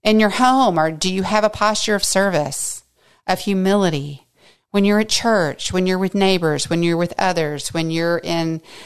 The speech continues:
settings like I was this wa-, last weekend in a conference setting, what is your posture when you're among other people, when you're with other people? Is it of service and humility?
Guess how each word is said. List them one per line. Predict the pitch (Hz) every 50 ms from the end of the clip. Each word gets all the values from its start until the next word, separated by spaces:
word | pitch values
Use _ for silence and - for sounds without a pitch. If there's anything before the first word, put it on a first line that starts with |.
| - -
settings | - - 220 202 190 202 196 180 -
like | 180 175 -
I | 175 170
was | 165 165 165 -
this | - 165 160 -
wa-, | - 165 160 -
last | - 170 160 156 151 - -
weekend | 160 151 - 160 156 151 151
in | 147 147
a | 143
conference | - - - 147 143 - 147 - - -
setting, | - - - - - - 156 - - - - - -
what | - - 175 170 175
is | 170 -
your | - 175
posture | - - - 160 156 156 - - 160 156
when | 151 156 151 151
you're | 147 147 147 151
among | 151 151 151 147 147 -
other | - 147 147 147 143
people, | - - 147 156 - 165 151
when | 143 143 147
you're | 147 143
with | 143 143 147 143 139 -
other | 147 143 147 143
people? | - - 139 139 - - 165 156
Is | 147 147
it | 151 156
of | 151 143
service | - - - 170 175 170 175 170 170 -
and | 147 151
humility? | 143 - 156 160 160 165 170 175 175 175 175 170 170 165